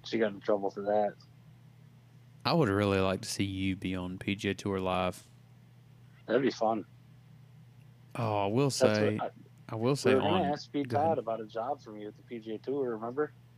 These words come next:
Speaker 2: That's right. Maybe we'll do an emergency podcast tomorrow.
Speaker 1: Man.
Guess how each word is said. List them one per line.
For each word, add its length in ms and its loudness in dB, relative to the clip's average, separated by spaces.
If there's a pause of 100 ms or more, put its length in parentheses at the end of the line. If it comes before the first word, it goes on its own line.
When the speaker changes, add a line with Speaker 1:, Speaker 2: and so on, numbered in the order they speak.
Speaker 2:
That's 240 -4
right. 320 2 (500)
Maybe 180 2
we'll 100 4
do 160 2
an 100 0
emergency 600 -4
podcast 560 -4
tomorrow. 540 -2 (1400)
Speaker 1:
Man. 240 -16